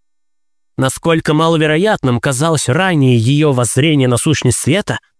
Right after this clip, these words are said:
настолько трудно теперь не разделить это воззрение». В тысяча восемьсот девяностом году Герц опубликовал две статьи об основных уравнениях электродинамики в покоящихся телах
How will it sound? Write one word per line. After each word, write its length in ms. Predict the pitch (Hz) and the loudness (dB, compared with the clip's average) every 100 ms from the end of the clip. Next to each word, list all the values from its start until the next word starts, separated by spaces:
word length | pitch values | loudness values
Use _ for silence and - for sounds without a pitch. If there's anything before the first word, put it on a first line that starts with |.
| _ _ - | _ _ -2
настолько 560 | 139 - - 170 160 | -2 -2 0 0 0
трудно 340 | - 170 165 151 | -2 0 2 0
теперь 420 | - 131 175 185 | 0 -2 0 2
не 200 | 151 147 | 4 4
разделить 560 | 135 107 113 151 143 117 | 2 2 0 2 2 0
это 180 | 104 | 0
воззрение». 680 | 107 101 - 110 104 95 107 _ _ _ _ _ _ _ _ _ _ | 0 -2 -2 0 0 -2 -8 _ _ _ _ _ _ _ _ _ _
В 40 | - | -2
тысяча 360 | 139 - - | -2 -2 -2
восемьсот 460 | 135 117 131 - 127 | 0 0 -2 0 0
девяностом 420 | 117 131 117 127 | 0 0 0 0
году 280 | 127 127 156 | 2 2 0
Герц 300 | 131 127 131 | 2 0 0
опубликовал 560 | 123 131 120 113 123 123 | -2 0 0 0 0 2
две 180 | 127 135 | 2 0
статьи 500 | - 92 - 87 - _ _ _ | -2 -6 -4 -4 -6 _ _ _
об 180 | 127 | 0
основных 500 | 139 - 139 143 147 | 0 0 0 2 2
уравнениях 580 | 143 127 139 143 139 131 | 0 2 2 2 2 2
электродинамики 800 | 131 127 131 123 123 139 147 135 | 0 0 0 0 2 2 0 -2
в 100 | 117 | -4
покоящихся 640 | - - 135 117 120 - | -6 -2 -2 0 -4 -4
телах 420 | 107 113 123 131 | -4 -2 0 -2